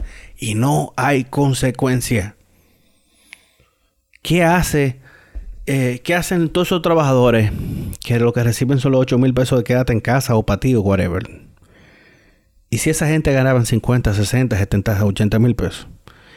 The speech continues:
¿Qué pasa si esos ocho mil pesos no son ni el diez por ciento de su sueldo normal? ¿Qué hacemos con el resto del dinero?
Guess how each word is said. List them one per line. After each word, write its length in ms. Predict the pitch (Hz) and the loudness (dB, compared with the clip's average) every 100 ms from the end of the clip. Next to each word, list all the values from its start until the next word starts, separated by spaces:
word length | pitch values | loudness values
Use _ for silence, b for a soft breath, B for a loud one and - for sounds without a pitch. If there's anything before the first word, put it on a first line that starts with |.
| B | B
¿Qué 140 | - | -4
pasa 240 | 139 175 170 | -2 0 -2
si 160 | - | 2
esos 200 | 170 160 | 2 4
ocho 200 | 165 156 | 2 2
mil 180 | 139 139 | 2 2
pesos 240 | 127 117 127 | 2 0 0
no 100 | 131 | 0
son 180 | 135 | 0
ni 80 | 127 | 2
el 100 | 117 | 2
diez 140 | 113 127 | 2 2
por 160 | 120 | 0
ciento 360 | - 117 117 110 | 0 0 2 2
de 120 | 98 | 0
su 160 | - 101 | -2 -2
sueldo 360 | 113 104 98 | 0 0 2
normal? 460 | 95 87 82 82 107 - _ b b b b | 0 0 -2 -4 -10 -18 _ b b b b
¿Qué 100 | 131 | -4
hacemos 340 | 127 165 156 | 0 0 2
con 160 | 139 123 | 2 2
el 80 | |
resto 260 | 120 123 113 | 2 2 0
del 120 | 98 | 0
dinero? 420 | 90 82 95 95 | 0 -2 -2 -4